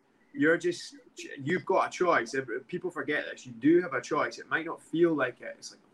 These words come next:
"Yeah, I know you've got kids. I know ev-, everyone's got things to pay for, you know, but if you're not happy now, you're not gonna be happy in five years. You're not gonna be happy in ten years,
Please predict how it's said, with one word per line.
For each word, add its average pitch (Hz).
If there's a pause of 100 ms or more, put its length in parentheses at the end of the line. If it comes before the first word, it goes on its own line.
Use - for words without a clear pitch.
"Yeah, 165
I 147
know 185
you've 175
got -
kids. 131
I 120
know 156 (400)
ev-, 143
everyone's 160
got -
things 139
to -
pay 185
for, 113 (340)
you 123
know, 127
but -
if -
you're 127
not 190
happy 226
now, 170
you're 131
not 127
gonna 160
be 160
happy 160
in 131
five 131
years. 139
You're 117
not 127
gonna 139
be 127
happy 127
in 113
ten 143
years, 120